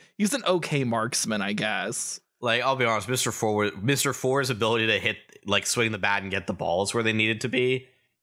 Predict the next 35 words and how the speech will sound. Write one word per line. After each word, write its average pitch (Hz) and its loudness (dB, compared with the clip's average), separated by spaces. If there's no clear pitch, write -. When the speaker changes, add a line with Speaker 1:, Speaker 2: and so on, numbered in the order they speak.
Speaker 2:
that 123 2
was 127 0
a 110 -4
little 101 0
bit 90 -8
better 90 2
of, 82 -2
uh, 80 0
that 127 2
was 120 -2
a 113 -2
little 107 2
more 95 2
expert 80 -4
than, 80 0
Speaker 1:
Yeah, 139 2
Speaker 2:
uh, 78 0
Speaker 1:
Usopp 277 2
has, 214 2
like, 208 2
a 180 0
Speaker 2:
Usopp. 156 2
Speaker 1:
scope 143 0
on 143 2
a, 113 -2
on 135 0
a 110 -4
slingshot. 127 0
Like, 113 -4
pff, - -8
that 190 2
dude 240 0
has, 196 0
like, 165 -2
a 123 2